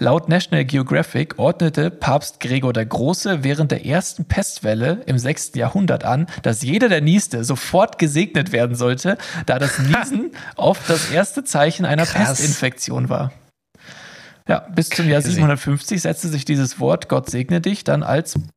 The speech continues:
Speaker 1: Brauch bei ver-, vereinzeltem Niesen durch, also halt, „God bless you“. Und dieser Ausdruck besteht halt bis heute weiter.
Speaker 2: Verrückt.
Speaker 1: Ja,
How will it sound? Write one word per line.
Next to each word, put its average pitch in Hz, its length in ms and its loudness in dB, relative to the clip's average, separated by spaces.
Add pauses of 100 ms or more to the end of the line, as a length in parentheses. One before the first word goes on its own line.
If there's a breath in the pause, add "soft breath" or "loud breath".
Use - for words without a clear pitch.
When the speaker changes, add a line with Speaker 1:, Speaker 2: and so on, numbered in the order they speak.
Speaker 1:
Brauch 131 400 0
bei 147 420 0
ver-, - 380 -6
vereinzeltem 143 640 -2
Niesen 180 560 0
durch, 185 320 -2
also 139 320 2
halt, 139 380 -2
„God 135 200 -2
bless 131 240 0
you“. 175 180 2 (460 loud breath)
Und 127 200 -2
dieser 131 200 2
Ausdruck 170 560 -2
besteht - 320 -4
halt 156 220 -2
bis - 180 -6
heute 135 300 -2
weiter. 208 320 -2 (520)
Speaker 2:
Verrückt. 90 420 -4 (400)
Speaker 1:
Ja, 180 420 0